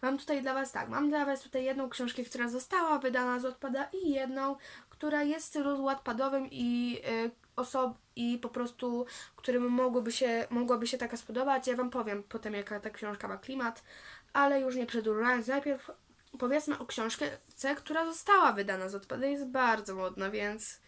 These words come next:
jeśli nie znacie, to nic nie szkodzi. <laughs> Ale, y, już wam ją pokazuję. Rodzina Monet, skarb od Weroniki Anny Marczak.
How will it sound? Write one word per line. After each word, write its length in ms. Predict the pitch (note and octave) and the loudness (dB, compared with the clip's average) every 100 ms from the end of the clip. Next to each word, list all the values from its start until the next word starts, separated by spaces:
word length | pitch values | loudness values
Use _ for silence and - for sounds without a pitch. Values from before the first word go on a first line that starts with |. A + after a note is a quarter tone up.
| - - - | -20 -20 -8
jeśli 360 | - B3+ - C#4 | -2 0 0 0
nie 140 | C#4+ | 0
znacie, 340 | C4+ C4+ C4 B3+ | 0 -2 -4 -6
to 400 | B3+ A#3 A3+ - _ _ _ _ _ _ | -2 0 0 -4 _ _ _ _ _ _
nic 260 | D4 E4 - | -2 -2 -2
nie 120 | A#3 | -2
szkodzi. 420 | - G3+ F3+ F3 - - - C4+ | -2 -4 -6 -8 -14 -20 -4 2
<laughs> 360 | C4 A#3 C#4 - | 4 4 -2 0
Ale, 580 | A3+ A#3 A#3 A#3+ A#3+ - | 2 6 6 4 2 0
y, 360 | G#3+ G#3+ A3 A#3 - - - | 2 2 2 -2 -10 -18 -4
już 200 | B3 C4 | 0 2
wam 180 | C4 C4 | 2 2
ją 120 | B3+ | 0
pokazuję. 680 | B3 A#3 A3 B3 A#3+ A#3 A#3+ - - - - - - | -2 -2 -2 0 2 0 -2 -10 -20 -20 -20 -20 -6
Rodzina 520 | B3 B3 B3 C#4 C#4+ B3+ | 4 6 6 6 6 4
Monet, 520 | A#3 A#3 A#3 A#3 - - | 4 2 0 -2 -8 -10
skarb 600 | - - - D#4+ E4 - - | -4 -2 4 4 4 0 -4
od 300 | G#3 G#3 - - - - - - | -4 -4 -8 -20 -20 -20 -20 -6
Weroniki 680 | B3 D4 C#4+ C4+ B3 B3 A3 | 0 2 2 0 -4 -10 -8
Anny 380 | A3 A3 A3 A3 - | -4 -2 -2 -4 -6
Marczak. 760 | G#3+ G3+ G3+ - - - - | -6 -4 -4 -8 -10 -12 -20